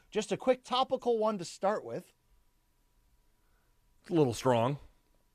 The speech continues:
Speaker 1: A little strong, but we, but we served people up with that, with that slap. You know what I'm saying?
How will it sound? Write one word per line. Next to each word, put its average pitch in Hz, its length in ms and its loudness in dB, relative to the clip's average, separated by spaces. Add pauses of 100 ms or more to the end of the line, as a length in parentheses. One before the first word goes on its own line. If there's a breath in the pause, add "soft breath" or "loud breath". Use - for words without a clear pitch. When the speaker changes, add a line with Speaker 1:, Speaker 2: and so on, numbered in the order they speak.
Speaker 1:
A 156 40 -10
little 170 100 -4
strong, 185 460 2
but 175 120 2
we, 165 180 0
but 147 240 -6
we 151 100 -6
served 180 440 -4
people 190 260 -4
up 247 160 2
with 156 140 -6
that, 131 220 0
with 131 120 -12
that 120 180 -4
slap. 143 420 -4 (280)
You 123 80 -14
know 139 80 -10
what 156 80 -8
I'm 165 100 -10
saying? 202 300 -8